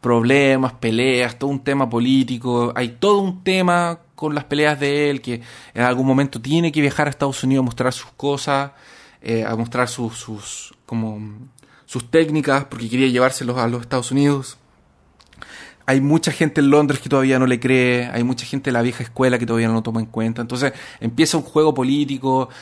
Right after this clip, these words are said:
de que no le quieren dar trabajo en un lugar, después le dan en-, trabajo en una,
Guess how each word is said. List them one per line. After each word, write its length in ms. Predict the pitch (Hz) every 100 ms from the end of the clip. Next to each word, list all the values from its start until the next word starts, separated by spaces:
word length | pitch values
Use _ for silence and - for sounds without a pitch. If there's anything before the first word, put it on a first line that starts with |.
| -
de 100 | 120
que 60 | 123
no 100 | 139
le 80 | 131
quieren 200 | 131 123
dar 140 | 120
trabajo 420 | 107 110 120 135
en 60 | 117
un 60 |
lugar, 640 | 110 113 143 151 147 139 117
después 420 | 113 117 117 127 120
le 60 |
dan 240 | 123 123 120
en-, 160 | 117 - - - -
trabajo 420 | 113 120 123 127
en 60 | 120
una, 580 | 117 110 107 107 101